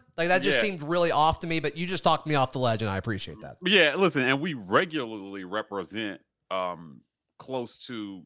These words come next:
Speaker 2: thirty-three percent of the kids put into the first round of the draft as well, too. So,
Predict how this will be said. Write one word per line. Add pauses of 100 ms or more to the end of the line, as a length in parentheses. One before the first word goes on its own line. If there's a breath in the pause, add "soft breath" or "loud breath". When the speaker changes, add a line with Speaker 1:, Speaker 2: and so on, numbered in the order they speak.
(100)
Speaker 2:
thirty-three
percent
of
the
kids
put
into
the
first
round
of
the
draft (460)
as
well,
too. (540)
So,